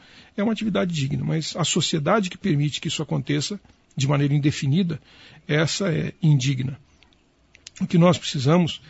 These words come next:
é desenvolver um sistema que faça com que essas coisas efetivamente funcionem. No Brasil, é, trinta por cento apenas das prefeituras entregaram os seus projetos para a erradicação dos lixões.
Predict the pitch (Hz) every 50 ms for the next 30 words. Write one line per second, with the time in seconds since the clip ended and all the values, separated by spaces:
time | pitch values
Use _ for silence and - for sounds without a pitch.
0 | - - - - - 156 156 147 143 135 196 180 160 185 160 139 127 143 143 160
1 | 170 151 - - - - - 175 160 156 156 165 185 - _ - - - - _
2 | - 175 - - 185 170 156 - 190 175 185 165 - 170 160 - 165 143 - -
3 | 160 156 147 151 156 156 - - 156 - - 143 156 143 139 147 143 - - -
4 | 160 139 - - 151 151 - - _ _ _ - - - - _ - 170 170 156
5 | 170 160 139 127 147 190 208 190 131 - _ _ _ - - _ _ _ - 165
6 | 151 147 147 143 143 - - - _ _ _ _ _ _ _ - 185 202 233 220
7 | 226 196 - 202 170 - - - 175 175 156 - 165 - - 156 160 160 156 123
8 | 143 156 - - - 135 - 143 127 - - 190 190 170 147 113 - - 208 165
9 | 156 - 165 165 143 160 160 165 170 170 165 160 139 - - 165 160 147 - -
10 | 170 156 139 120 127 143 160 156 - 185 - - - - - - - - - -
11 | - 151 156 156 160 165 147 139 151 147 135 135 170 156 - - 156 147 139 147
12 | 135 143 160 127 - 147 147 160 135 - -